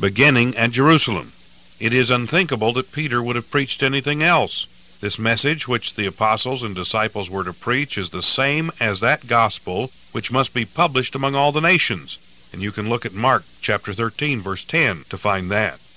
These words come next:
However, when we speak of gospel,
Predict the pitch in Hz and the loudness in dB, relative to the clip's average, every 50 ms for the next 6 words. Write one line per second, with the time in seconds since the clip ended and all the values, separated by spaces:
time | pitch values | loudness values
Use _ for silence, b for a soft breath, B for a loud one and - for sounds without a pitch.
0 | - - - - 120 120 127 135 135 156 185 196 190 - - - - - - - | -20 -16 -6 -2 2 4 4 4 6 6 4 4 4 0 -20 -20 -20 -20 -8 -4
1 | 123 120 120 120 113 - - - 170 190 - - 131 104 90 92 - 87 104 117 | -4 0 0 0 0 -2 -2 -2 -2 -2 0 0 -2 -4 -4 -14 -12 -2 2 4
2 | 143 160 156 - - - - 87 92 120 139 | 4 4 2 0 -6 -6 -6 -6 -6 -6 -8